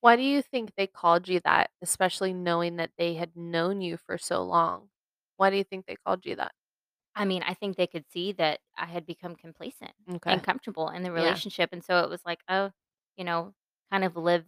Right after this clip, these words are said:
Speaker 2: maybe in the shallow of friendship and not really let people go deep, it was easier, you know?
Speaker 1: Yeah.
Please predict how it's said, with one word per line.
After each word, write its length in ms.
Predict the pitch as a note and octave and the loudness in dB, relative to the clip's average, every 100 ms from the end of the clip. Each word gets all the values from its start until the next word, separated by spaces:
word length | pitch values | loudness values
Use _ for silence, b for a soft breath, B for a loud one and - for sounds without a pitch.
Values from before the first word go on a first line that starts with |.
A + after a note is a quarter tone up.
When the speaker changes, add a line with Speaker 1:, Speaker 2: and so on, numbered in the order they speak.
| _ _ _ | _ _ _
Speaker 2:
maybe 300 | F#3+ F3 F#3 | -4 -2 -2
in 100 | F3 | -4
the 60 | E3+ | -4
shallow 640 | - F3+ E3 A#3+ E3 D#2+ - | -2 0 2 2 2 2 0
of 360 | E3 E3 D#3+ E3 _ _ - | 2 2 0 -6 _ _ -8
friendship 460 | F3 E3+ - E3+ - | -8 -6 -8 -8 -8
and 120 | F3 | -4
not 200 | E3+ - | -4 -2
really 200 | F3+ F3 | -2 0
let 160 | E3+ | -2
people 260 | - F#3 F3 | -4 -8 -6
go 180 | F3 E3+ | -2 -4
deep, 280 | - F#3+ - | -2 -6 -4
it 80 | E3+ | -4
was 180 | E3+ - | -6 -4
easier, 420 | G3 A#3 D#3+ B1+ - _ | -2 -2 -2 -8 -18 _
you 140 | - F3 | -6 -2
know? 240 | D#3+ F3 | 0 2
Speaker 1:
Yeah. 280 | G#3+ F#3 F3 | 4 4 2